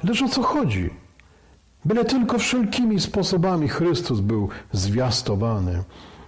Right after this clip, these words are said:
Czy obłudnie, czy szczerze, z tego się raduję i radować będę”. Nawet jeśli człowiek gdzieś opuści jakiś zbór i powie: „Ja wam teraz pokażę, jak się głosi Słowo Boże”,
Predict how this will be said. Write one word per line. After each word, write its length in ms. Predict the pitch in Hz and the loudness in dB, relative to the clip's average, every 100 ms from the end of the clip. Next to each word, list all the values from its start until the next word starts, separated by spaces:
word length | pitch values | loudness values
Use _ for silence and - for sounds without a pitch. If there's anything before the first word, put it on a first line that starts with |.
| - | -6
Czy 320 | - 226 240 | -2 2 2
obłudnie, 540 | 190 220 220 185 196 | 2 2 2 2 2
czy 200 | 156 156 | 0 0
szczerze, 520 | 131 - 113 98 95 90 - | 0 0 0 0 0 -4 -6
z 160 | - | -6
tego 300 | - 226 190 | -2 0 0
się 180 | 110 131 | 0 0
raduję 440 | 120 110 123 123 123 - - - - | 0 2 2 2 0 -6 -16 -18 -4
i 140 | 123 135 | 0 2
radować 600 | 131 120 135 120 113 - - - - | 2 2 2 0 0 -4 -10 -20 -6
będę”. 600 | 98 95 113 104 87 82 87 98 - - - - - | -2 0 0 0 0 -2 -4 -6 -12 -20 -20 -20 -6
Nawet 260 | 151 208 220 | -2 2 2
jeśli 360 | 214 - 220 - | 0 0 0 -2
człowiek 500 | - 202 196 131 110 | -2 0 2 2 2
gdzieś 240 | 117 117 | 0 0
opuści 520 | 175 - 190 - - | 0 0 -2 -2 0
jakiś 300 | 156 147 147 | 0 0 0
zbór 360 | 117 123 147 127 | 0 2 2 0
i 40 | |
powie: 260 | 127 135 165 | 0 0 2
„Ja 100 | 165 | 2
wam 140 | 151 | 0
teraz 260 | 139 135 123 | 0 -2 -2
pokażę, 640 | 139 123 123 104 90 92 - - - - | -4 -2 0 0 0 -2 -6 -14 -12 -4
jak 220 | 131 127 | -2 -2
się 120 | - | -2
głosi 340 | 113 123 110 110 | 0 0 0 -2
Słowo 360 | - 127 110 | -2 0 0
Boże”, 440 | 101 101 92 90 | 0 0 0 -2